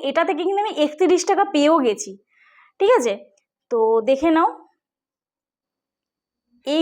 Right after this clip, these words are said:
ভিডিওটাতে আমার ফার্স্ট চব্বিশ ঘন্টায় কত ভিউজ এসছিল।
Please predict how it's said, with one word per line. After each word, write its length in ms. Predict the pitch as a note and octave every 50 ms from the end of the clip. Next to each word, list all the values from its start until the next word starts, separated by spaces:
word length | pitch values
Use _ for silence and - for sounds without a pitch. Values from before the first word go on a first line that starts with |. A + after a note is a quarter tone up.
| D4 B3+
ভিডিওটাতে 580 | D4 C4+ A3 C4+ C4 B3+ B3 A#3+ G#3 G#3 - C#4+ A#4 D#5+ - - A#3
আমার 220 | A3+ A3+ B3 E4+ C5 - - - _ _ _ _ _ _ _ _ _ _ -
ফার্স্ট 380 | F4 E4 E4+ G4 G#4+ - - - - - -
চব্বিশ 380 | D#4+ D4 A#3+ A#3+ C4+ F#4 F4+ - -
ঘন্টায় 280 | D#4+ E4+ E4 F4 G4 G4 D#4
কত 120 | C4 A3+ B3 A#3 G#3+
ভিউজ 220 | A3+ G#3 G3 F#3+ F#3 F#3+
এসছিল। 320 | F#3+ F#3+ - - G3 F#3